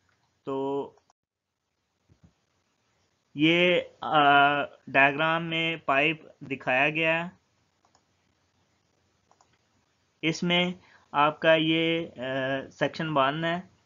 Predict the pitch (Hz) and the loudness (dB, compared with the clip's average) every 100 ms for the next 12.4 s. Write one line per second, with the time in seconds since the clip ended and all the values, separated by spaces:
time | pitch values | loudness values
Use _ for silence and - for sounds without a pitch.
0 | - 147 160 160 160 - 139 147 151 - | -10 -8 -6 -4 -2 2 2 2 -2 0
1 | 156 160 156 156 - 135 139 151 165 156 | 2 2 0 -4 -4 -2 0 -2 0 0
2 | 165 - 143 139 143 156 151 156 160 175 | -2 -8 -8 -8 -4 -4 -2 -4 -6 -10
3 | _ _ _ 127 147 160 156 151 160 143 | _ _ _ -2 0 0 -4 -4 -4 -4
4 | 143 160 165 175 170 170 180 _ _ _ | -4 -4 -2 -2 -2 -4 -8 _ _ _
5 | - 131 131 135 - 156 175 156 151 151 | -8 -4 0 -2 -4 -6 -4 0 2 2
6 | 156 143 147 - 165 160 147 139 151 147 | 2 0 0 -2 -2 0 0 0 -2 -4
7 | 160 147 - 139 147 151 143 127 143 165 | -4 -4 -4 -6 -4 -4 -2 0 0 0
8 | 160 165 160 165 - _ _ _ - 143 | 0 0 -2 -4 -12 _ _ _ -6 -2
9 | 143 143 147 147 143 - - 143 139 139 | 0 0 0 -2 -4 -10 -6 -2 0 -2
10 | - 151 - 165 160 160 - - 147 139 | -4 -10 0 2 4 2 -4 -4 0 2
11 | 151 151 160 160 156 - 147 151 151 139 | 0 -2 -4 -4 -6 -8 -10 -8 -6 0
12 | 143 151 156 - | 2 2 -2 -8